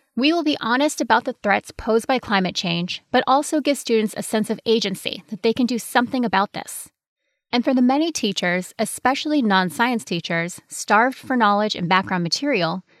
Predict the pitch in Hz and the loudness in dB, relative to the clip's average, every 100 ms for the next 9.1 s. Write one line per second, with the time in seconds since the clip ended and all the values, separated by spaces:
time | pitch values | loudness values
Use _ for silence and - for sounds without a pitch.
0 | _ _ - - 254 - 233 214 226 262 | _ _ -12 -4 0 2 2 -2 -2 -4
1 | - 190 180 196 175 233 202 233 226 220 | 0 -2 0 -4 -4 -4 -2 0 0 -2
2 | - 254 254 180 - - - 233 247 214 | 0 0 0 -4 -4 -6 -4 -4 -2 -2
3 | 180 165 180 170 202 196 - 64 - - | -2 -2 -8 -6 -6 -6 -6 -8 -8 -14
4 | _ _ _ _ _ 285 277 349 339 302 | _ _ _ _ _ -4 0 -2 0 2
5 | 269 226 220 208 269 226 220 233 - 185 | 2 2 0 2 2 2 0 0 -2 -2
6 | 175 - 196 190 - - 247 160 - 214 | -2 -4 -4 -4 -4 -2 0 0 -2 0
7 | 226 240 233 226 185 220 240 269 226 202 | 2 2 0 -2 2 0 2 2 2 2
8 | - - 185 - 185 - 190 - - - | -2 -6 -6 -4 -6 -4 -4 -4 -12 -12
9 | - | -14